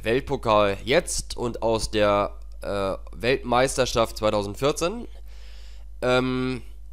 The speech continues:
das ist also nix, nix, nix, äh, Herausragendes, was man jetzt, äh, runterladen kann, sondern einfach selber zusammengebastelt. Das war, glaub ich, auch eine Frage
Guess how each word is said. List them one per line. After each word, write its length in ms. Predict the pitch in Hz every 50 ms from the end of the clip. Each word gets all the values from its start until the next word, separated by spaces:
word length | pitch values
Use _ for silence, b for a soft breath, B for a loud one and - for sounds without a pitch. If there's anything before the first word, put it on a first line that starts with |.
| - - - - - -
das 140 | 110 123
ist 180 | 123 131 - -
also 160 | 117 120 120
nix, 300 | 120 135 139 - - -
nix, 480 | 131 143 151 - - - - - - -
nix, 380 | 127 156 151 - - - -
äh, 220 | - 131 135 131 123
Herausragendes, 840 | 117 117 117 113 127 143 160 - 127 120 117 117 120 120 113 110 -
was 160 | 117 117 -
man 160 | 120 117 120
jetzt, 240 | 120 117 - - -
äh, 60 | 107
runterladen 580 | 107 117 139 160 147 120 110 104 104 104 107 -
kann, 220 | - 113 135 139
sondern 220 | 123 123 123 117
einfach 460 | - - 117 117 113 120 113 - - -
selber 400 | - - 107 110 110 110 107 104
zusammengebastelt. 840 | - 107 104 101 104 110 98 90 95 92 - - 90 85 - -
Das 140 | 92 - -
war, 100 | 101 101
glaub 160 | - 101 98
ich, 100 | 98 82
auch 120 | 90 98 -
eine 140 | 104 104 -
Frage 460 | - 98 87 90 92 87 90 -